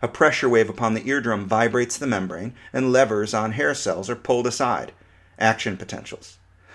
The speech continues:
The retina of the eye is a satellite dish constructed of little antennas. Not radio antennas, but they could just as well be.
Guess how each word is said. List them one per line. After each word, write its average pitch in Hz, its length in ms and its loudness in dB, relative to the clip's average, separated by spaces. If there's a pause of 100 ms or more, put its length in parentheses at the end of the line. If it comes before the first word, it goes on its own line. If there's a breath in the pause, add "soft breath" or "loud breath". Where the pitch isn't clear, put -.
(120)
The 131 100 6
retina 165 320 4
of 165 60 -4
the 165 120 0
eye 110 180 2
is 107 100 -2
a 117 40 -4
satellite 131 720 0
dish 87 300 -6
constructed 120 500 -2
of 117 100 -8
little 101 240 -2
antennas. - 680 -6 (500 soft breath)
Not 139 280 0
radio 139 360 2
antennas, 95 520 -6
but 117 180 -4
they 143 100 2
could 135 140 -6
just 170 240 -4
as 117 140 -6
well 95 200 0
be. 151 360 -2